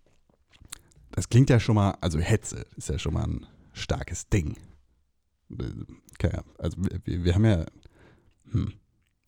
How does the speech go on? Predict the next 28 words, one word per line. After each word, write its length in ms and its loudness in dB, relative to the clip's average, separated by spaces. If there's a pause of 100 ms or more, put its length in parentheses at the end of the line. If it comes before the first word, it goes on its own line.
ist 200 -4
ein 80 0
starkes 420 -4
Ding. 200 -8
Da 80 -10
kann 140 -4
man 80 -2
jetzt 180 -6
erstmal 300 -8
denken, 360 -10
pff, 360 -12 (520)
wie 100 -8
gesagt, 260 -14
die 40 -8
müssen 220 -6
alle 220 -4
wieder 160 -4
ins 160 -6
Wasser 320 -2 (280)
geschoben 440 0
werden 260 0
oder 160 -4
was 180 -8
weiß 140 -10
ich. 240 -12 (340)
Abschieben, 800 0 (200)
äh, 120 4 (140)
absaufen. 720 4